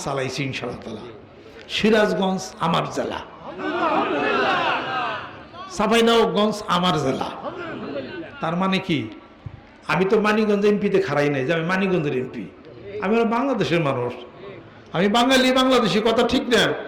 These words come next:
তা আমি তো এমপিগিরি করি না, তাহলে এই জেলা তো আমার। আপনারা তো মুসলমান, আমি তো আপনাদের পরিচিত, যেরকম সুবহানাল্লাহ। আমি যদি মানিকগঞ্জ এমপিতে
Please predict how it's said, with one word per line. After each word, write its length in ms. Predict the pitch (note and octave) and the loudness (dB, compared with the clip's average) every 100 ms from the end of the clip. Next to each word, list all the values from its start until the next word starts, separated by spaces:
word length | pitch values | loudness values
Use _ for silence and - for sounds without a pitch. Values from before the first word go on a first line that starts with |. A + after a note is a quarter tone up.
| - - - - | -12 -14 -14 -10
তা 40 | - | 0
আমি 160 | B3+ C#4 | 2 2
তো 40 | D#4+ | 2
এমপিগিরি 400 | D#4+ C#4+ D4 B3+ G#3 | 4 4 4 4 4
করি 140 | G3+ | 4
না, 120 | E3+ C#3+ - - - - - - | 2 0 -4 -16 -20 -20 -6 4
তাহলে 180 | C#4 D4 C4+ C4+ C#4 | 6 8 6 6 6
এই 80 | A#3 | 6
জেলা 220 | B3+ A#3+ | 6 6
তো 80 | C4 | 4
আমার। 260 | A3 G3 F#3+ - - - - | 4 2 0 -8 -14 -18 -6
আপনারা 280 | A3 A3+ A3 | 0 0 2
তো 40 | A#3 | 4
মুসলমান, 480 | A3+ F#3 G3+ F3+ E3+ E3+ - - | 4 2 2 2 -2 -6 -14 -8
আমি 120 | G#3 G#3+ | -4 0
তো 60 | |
আপনাদের 300 | A3 G#3 F#3+ F#3+ | 2 2 2 0
পরিচিত, 320 | G3+ F3+ D3 C#3+ - - - | 0 0 0 -4 -6 -10 -2
যেরকম 380 | E3 F#3+ F#3+ G3 | 4 6 6 2
সুবহানাল্লাহ। 560 | D#3 D#3+ C#3+ C3 B2 C3 A#2+ - - - - - - - | 0 2 2 0 -4 -6 -8 -6 -6 -8 -10 -10 -10 -6
আমি 240 | - D#3 G3+ | 0 2 4
যদি 220 | B3+ E4 | 6 6
মানিকগঞ্জ 480 | D#4+ C#4+ D4 C#4 C4+ C4+ | 6 6 4 6 6 6
এমপিতে 360 | C4+ B3+ B3+ | 4 4 4